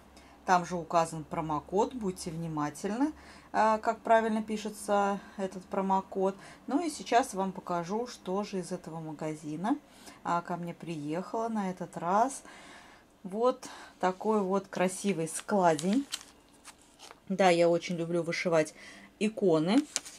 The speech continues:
Вот такой вот складень деревянный.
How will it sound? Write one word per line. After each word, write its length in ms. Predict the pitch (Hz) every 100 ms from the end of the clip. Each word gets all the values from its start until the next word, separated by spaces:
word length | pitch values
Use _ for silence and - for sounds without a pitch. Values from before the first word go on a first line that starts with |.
| -
Вот 400 | 185 170 170 170
такой 320 | - 175 175 160
вот 140 | 156
складень 540 | - 175 160 143 160
деревянный. 580 | 170 202 226 254 269 311